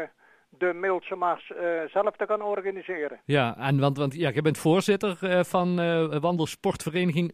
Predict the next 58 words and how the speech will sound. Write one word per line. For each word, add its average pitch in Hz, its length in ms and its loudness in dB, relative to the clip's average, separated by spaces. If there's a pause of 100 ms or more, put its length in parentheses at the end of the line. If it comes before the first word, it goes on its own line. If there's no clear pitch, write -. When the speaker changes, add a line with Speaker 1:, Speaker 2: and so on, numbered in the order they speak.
Speaker 2:
Amicitia. 190 680 2
En 175 80 2
dat 160 120 6
doet 185 120 4
ook 196 120 2
al 170 100 6
een 151 100 6
hele 139 300 2
tijd, 95 280 -2
hè? 143 120 -2 (120)
Speaker 1:
Ja, 160 260 2
ja, 139 220 -4
dat 147 120 -4
doe 160 80 -2
ik - 80 -4
ook 160 140 -2
al, 156 280 0
eh, 151 60 -2 (340)
een 156 120 -8
aantal 147 300 -2
jaren. 120 400 -4
Dat, 120 180 -12
eh. 127 120 -14 (260)
Speaker 2:
Ja, 113 340 -6
en, 123 160 -4
de, 131 60 0 (160)
en, 139 220 -4
en 143 200 -4
vandaag 139 560 2
ook - 220 0
dat 160 180 2
we, 151 160 2
want 123 160 -2
daar 117 140 -2
mogen 113 160 -2
we 110 60 -4
natuurlijk 113 300 -2
ook 143 120 -4
nog 156 120 -2
wel 151 160 0
even 143 200 -4
stil 160 260 -2
bij 151 160 0
staan, 160 340 0
dat 147 160 0
je 147 80 0
op, - 160 -4
eh, 139 100 0
zesentwintig 156 720 2
april 175 440 2
de 151 100 6
majesteit 190 760 2
het, 190 120 -2
het 190 200 2
behaagt, 196 560 2
hè? 180 120 0
Speaker 1:
Ja, 196 500 2
ja, 208 240 4